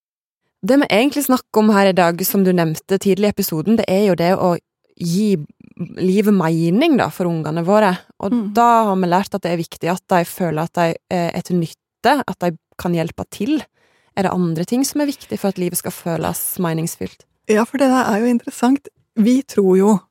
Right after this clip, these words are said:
Speaker 2: at det er helt åpenbart for, for barn hvorfor ting blir gjort. Eh, vi kan tenke at det er helt åpenbart for barn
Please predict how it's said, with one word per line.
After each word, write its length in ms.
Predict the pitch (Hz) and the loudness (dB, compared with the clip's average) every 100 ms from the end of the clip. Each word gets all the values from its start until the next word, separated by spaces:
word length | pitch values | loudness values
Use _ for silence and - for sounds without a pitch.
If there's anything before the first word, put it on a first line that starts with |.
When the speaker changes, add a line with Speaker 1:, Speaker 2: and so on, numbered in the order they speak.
| _ _ | _ _
Speaker 2:
at 100 | 208 | -2
det 100 | 208 208 | 0 0
er 100 | 190 | -2
helt 140 | 202 | -4
åpenbart 680 | 381 180 - - 175 - 190 | -2 -4 -4 -12 -6 -6 -6
for, 300 | - 175 - _ _ | -10 -12 -12 _ _
for 120 | 196 | -2
barn 320 | 185 208 220 - _ _ | 2 2 2 -2 _ _
hvorfor 400 | 190 180 - - | -4 -4 -4 -12
ting 200 | - 170 185 | -8 -8 -6
blir 120 | 202 | -8
gjort. 280 | - - - _ _ _ _ _ _ _ _ | -10 -18 -20 _ _ _ _ _ _ _ _
Eh, 600 | 208 208 208 208 208 220 - - _ _ | -2 0 0 -2 -4 -6 -10 -18 _ _
vi 100 | - | 0
kan 140 | 240 254 | 2 2
tenke 200 | 233 202 | 2 2
at 60 | 220 | 0
det 80 | |
er 100 | 208 220 | 0 0
helt 120 | - | 0
åpenbart 840 | 233 202 175 _ _ 185 185 214 - | 0 0 -2 _ _ -2 0 0 -4
for 560 | _ 233 208 202 208 202 | _ 2 2 4 2 0
barn 400 | 190 202 214 | 0 0 -2